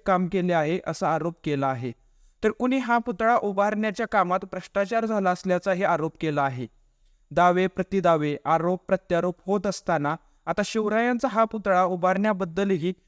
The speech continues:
वेगवेगळे खुलासे समोर आले आहेत. पुतळा कोसळला तेव्हा खरंच वेगवान वारा वाहत होता का, की शिल्पकाराच्या खराब कामामुळे पुतळा ढासळला गेला,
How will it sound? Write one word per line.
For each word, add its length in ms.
वेगवेगळे 560
खुलासे 380
समोर 360
आले 260
आहेत. 260
पुतळा 300
कोसळला 560
तेव्हा 300
खरंच 280
वेगवान 420
वारा 300
वाहत 280
होता 260
का, 220
की 80
शिल्पकाराच्या 800
खराब 240
कामामुळे 560
पुतळा 380
ढासळला 480
गेला, 380